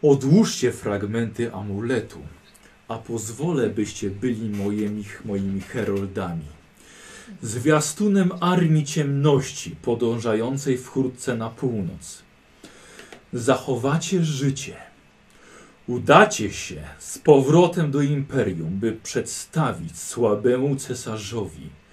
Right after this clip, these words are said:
co wam zaraz wyjawię. Chcę, żeby wiedział, co się stanie i co na niego czeka. Chcę, by tym razem na mnie czekał.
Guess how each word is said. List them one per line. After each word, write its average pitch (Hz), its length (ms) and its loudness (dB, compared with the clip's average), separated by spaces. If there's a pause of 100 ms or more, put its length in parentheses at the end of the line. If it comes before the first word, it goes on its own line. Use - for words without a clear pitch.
(460)
co 170 240 4
wam 156 220 2
zaraz 107 500 2
wyjawię. 87 580 -4 (1200)
Chcę, - 480 2
żeby 123 340 2
wiedział, 107 640 -4 (100)
co 143 220 0
się 143 200 -2
stanie 90 520 -4
i 101 140 -10
co - 220 -8
na 107 120 -4
niego 92 300 -2
czeka. - 480 -10 (960)
Chcę, - 580 4 (640)
by 90 160 -2
tym 175 480 8
razem 101 520 6
na 98 160 0
mnie 101 280 -2
czekał. - 500 -8